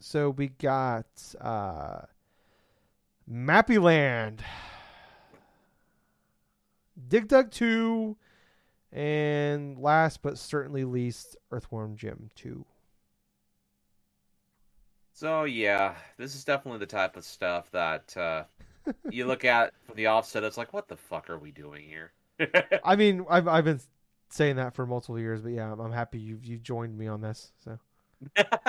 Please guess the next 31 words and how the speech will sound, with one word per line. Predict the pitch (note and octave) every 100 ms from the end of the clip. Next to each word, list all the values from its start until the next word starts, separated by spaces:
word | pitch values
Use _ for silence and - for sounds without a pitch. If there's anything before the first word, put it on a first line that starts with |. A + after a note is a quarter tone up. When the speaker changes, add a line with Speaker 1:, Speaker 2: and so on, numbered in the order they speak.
| - B3+ - A3+ _ _ _ _ _ - - _ _ _ _
Speaker 2:
But | D3+ B2+
of | A#2+
course, | - A#2 G#2
for | - A2
the | G2+
listeners | G2+ G2+ G2+ F#2
listening | G2 F2 F2+ F2+
in | F2+
and | F2+ F2
for | F2+
those | F2+ F2+ E2+ D#2
viewing | F#2+ F#2+ F2
us | E2 E2
and | F#2
stuff, | - F2+ E2+
it's | F2+ - -
like, | G2 F2+ - -
the | D#3
Nintendo | F#3 F#3+ D#3+
Switch | - C3+ -
Online, | A#2 A2 G#2+ G#2+ G#2
you | G2+
know, | G#2+ G#2+
it's | A2 -
like | B2 A#2
they've | E3
been | D#3+
focusing | D3 D3 - A#2
so | - A2
much | G2 G2
on | G2+ F2 G2+ F#2+ F2+